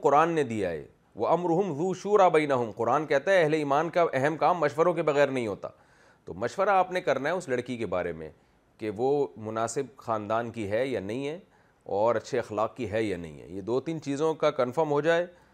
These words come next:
تو بسم اللہ کر کے شادی کریں، بے شک استخارے الٹے آ رہے ہوں آپ کے۔ تو ان چیزوں کو، یہ آپ کے اپنا دماغی تخیل ہوتا ہے کہ، اور نکاح کو پروموٹ کریں، استخاروں کی بھینٹ نہ چڑھائیں۔ اگر کالج میں بد نظری کا غالب گمان ہو، کالج میں رہتے ہوئے جب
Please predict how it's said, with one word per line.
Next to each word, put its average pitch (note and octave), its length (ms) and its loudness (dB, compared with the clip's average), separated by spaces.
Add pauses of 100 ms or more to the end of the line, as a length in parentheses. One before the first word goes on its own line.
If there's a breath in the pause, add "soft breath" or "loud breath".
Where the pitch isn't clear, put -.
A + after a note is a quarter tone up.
(220 soft breath)
تو - 80 -12
بسم A2+ 180 -8
اللہ C#3 140 2
کر C3+ 180 4
کے C#3 120 0
شادی B2+ 300 0
کریں، C#3 200 0
بے C3 140 2
شک C3 180 -2
استخارے A2+ 380 0
الٹے G2+ 280 0
آ E2 120 0
رہے D#2+ 100 -6
ہوں D#2 100 -8
آپ - 160 -12
کے۔ - 60 -18 (1500)
تو F2+ 140 -6
ان B2 280 -6
چیزوں B2+ 260 -4
کو، B2+ 120 -8
یہ B2+ 120 2
آپ B2+ 160 4
کے D3 60 2
اپنا C3+ 220 -2
دماغی B2 280 2
تخیل A2+ 420 -2
ہوتا F#2+ 200 -2
ہے F2+ 80 -2
کہ، F#2 60 -6
اور C3+ 100 -2
نکاح B2+ 240 2
کو D3 120 -2
پروموٹ C#3 400 4
کریں، D3+ 240 0
استخاروں C3 400 2
کی C3+ 80 -2
بھینٹ G#2+ 260 -4
نہ G#2 140 -4
چڑھائیں۔ D2+ 240 -6 (1800 soft breath)
اگر D#3 320 6
کالج D#3+ 500 8
میں C#3+ 240 2
بد B2+ 200 2
نظری A2+ 460 0
کا A2+ 240 4
غالب A2 520 2
گمان A2+ 420 2
ہو، A2+ 360 0
کالج A2 520 0
میں A2+ 140 -2
رہتے A2+ 240 0
ہوئے A2+ 300 -2
جب A#2+ 140 -2